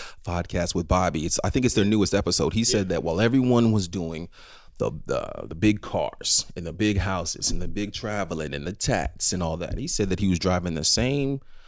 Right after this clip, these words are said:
Speaker 2: Yeah.
Speaker 1: twenty twelve
Speaker 2: Audi?
Speaker 1: something.
Speaker 2: Is that an Audi or
Speaker 1: Yeah.
Speaker 2: something?
Speaker 1: Uh,
Speaker 2: Yeah.
Speaker 1: twenty twelve Audi that he used in college,
Speaker 2: Mm.
Speaker 1: cousin.
Speaker 2: Yeah.
Speaker 1: Everybody around you is moving into homes, condos, and they're getting these Lambos.
Speaker 2: And he
Speaker 1: this
Speaker 2: was saying to keep up, you
Speaker 1: And
Speaker 2: know?
Speaker 1: he was saying to
Speaker 2: Yeah.
Speaker 1: keep up with
Speaker 2: Yeah.
Speaker 1: appearances
Speaker 2: Yeah.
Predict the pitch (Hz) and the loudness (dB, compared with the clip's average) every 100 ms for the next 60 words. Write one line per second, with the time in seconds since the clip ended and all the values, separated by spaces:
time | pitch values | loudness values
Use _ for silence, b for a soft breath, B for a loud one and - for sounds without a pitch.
0 | b 139 131 123 131 - 120 113 143 170 | b -6 2 4 4 4 4 6 4 4
1 | - 92 165 139 135 160 - 151 - 170 | 0 -4 -6 2 4 4 2 -6 -8 -6
2 | - 98 90 156 175 175 143 127 120 101 | 2 4 4 2 0 2 2 2 2 2
3 | 117 120 120 123 117 - 90 87 - 120 | 2 2 4 2 0 -6 -4 -2 -2 0
4 | 110 78 64 - - 82 87 110 - - | -2 -4 -8 -6 -2 0 0 -4 -8 -12
5 | 131 117 b b b - 185 214 196 170 | -8 -8 b b b 0 0 4 6 6
6 | 120 90 107 123 104 87 80 69 104 87 | 6 6 4 4 2 -2 -4 -6 -6 -2
7 | 95 87 85 80 - 120 92 69 53 - | 0 0 -4 -4 0 2 2 -2 -8 -12
8 | - - - - 131 135 110 85 76 - | -10 -14 -14 -8 -2 -2 -2 -6 -10 -14
9 | - b b - 101 101 98 104 98 92 | -16 b b -10 -6 -4 0 2 2 2
10 | 87 104 127 120 98 87 80 71 160 170 | -2 -4 -4 -4 -4 -4 -6 -4 0 2
11 | - - 160 135 131 - 131 - 123 127 | 0 0 -4 -6 -10 -14 -16 -10 -8 -8
12 | - 92 90 127 160 120 160 185 123 - | -6 -4 2 6 6 8 6 4 0 -2
13 | 190 - 156 123 - 113 95 - 214 233 | -2 2 2 2 2 0 0 -2 -2 0
14 | 127 98 98 - 120 | 0 0 -2 -2 -6